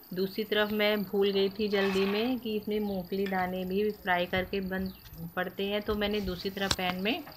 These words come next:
ये मूंगफली दाने फ्राई करने के लिए रख दिए हैं।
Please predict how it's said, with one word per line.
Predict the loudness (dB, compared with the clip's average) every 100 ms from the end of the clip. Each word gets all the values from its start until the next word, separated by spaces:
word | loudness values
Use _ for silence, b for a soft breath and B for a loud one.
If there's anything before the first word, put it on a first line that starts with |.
| B B B B B -16 -4
ये | 0 2
मूंगफली | 2 -2 -2 -2
दाने | -2 -2 -2 -2 -4 -10 -18 -20 -20 -20 -20 0
फ्राई | 2 4
करने | 2 0 2 -2
के | -2
लिए | -2 0
रख | 0 0
दिए | 0 0
हैं। | 0 0 -2